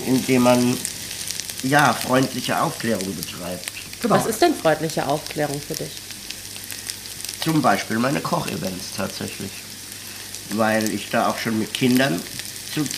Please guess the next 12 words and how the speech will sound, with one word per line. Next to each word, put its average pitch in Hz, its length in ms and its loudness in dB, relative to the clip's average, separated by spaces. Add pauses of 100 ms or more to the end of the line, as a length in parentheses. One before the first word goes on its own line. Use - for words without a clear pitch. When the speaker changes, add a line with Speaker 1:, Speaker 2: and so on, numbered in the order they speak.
(260)
Speaker 1:
oft 156 240 0
mit 120 180 2
Kindern 104 320 2
zu 104 140 -4
tun 107 320 0
hatte. 104 220 0
Speaker 3:
Mhm. 175 440 -2 (440)
Speaker 1:
Und 131 320 4
die 139 160 4
haben 135 200 6
gesagt, 127 480 2 (920)
so 135 180 2